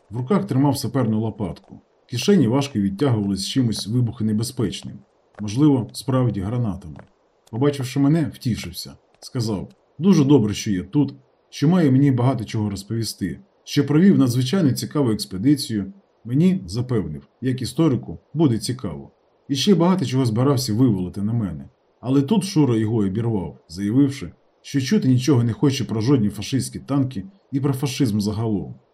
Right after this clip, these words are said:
і попросив нас заткнутися. Ми зупинилися посеред подвір'я, на потрісканому асфальті, крізь який ціле літо шалено рвалася трава, аби тепер завмерти в очікуванні холодів.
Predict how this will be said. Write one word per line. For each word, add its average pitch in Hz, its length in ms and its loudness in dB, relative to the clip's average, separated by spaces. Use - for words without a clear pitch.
і 131 100 -4
попросив 156 480 0
нас 117 260 0
заткнутися. - 720 -8
Ми 185 120 6
зупинилися 113 640 0
посеред 98 480 -8
подвір'я, 98 520 -10
на 110 100 -8
потрісканому 117 600 -2
асфальті, 90 600 -12
крізь 127 300 0
який 131 340 -2
ціле 139 380 4
літо 127 260 2
шалено 107 500 -2
рвалася 95 440 -6
трава, 90 500 -12
аби 117 220 -4
тепер 131 320 0
завмерти 98 640 -2
в 98 60 -12
очікуванні 85 520 -10
холодів. 90 560 -14